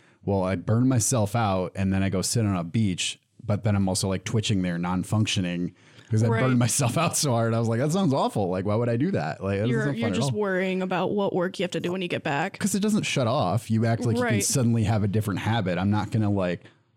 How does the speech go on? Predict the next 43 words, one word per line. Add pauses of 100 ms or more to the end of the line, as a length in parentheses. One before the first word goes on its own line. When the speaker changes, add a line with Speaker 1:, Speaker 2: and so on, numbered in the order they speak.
(220)
Speaker 1:
untie
my
shoe
and
then
retie
it
in
a
way
I've
never
done
it
before.
Like,
Speaker 2:
Right.
Speaker 1:
I
can't
do
that.
Like,
Speaker 2:
I
think
when
we
first
were
talking,
you
started, (200)
and
I
recommend
a
Success
Coach
all
the
way
through. (160)
Speaker 1:
<laughs>
Speaker 2:
Like,